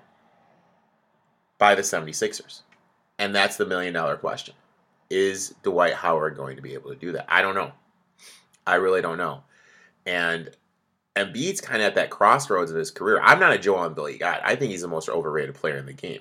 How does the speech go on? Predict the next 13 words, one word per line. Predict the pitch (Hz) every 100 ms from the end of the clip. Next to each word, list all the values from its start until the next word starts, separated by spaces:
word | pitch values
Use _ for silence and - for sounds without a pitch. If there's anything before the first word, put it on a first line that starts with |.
| _
He | - 131
shows | 160 139
up | 117
to | 101
the | 85
bubble | 90 104 98
as | 80
out | 87 82
of |
shape | - 92 95
as | 90
he | 92
does. | 76 78 95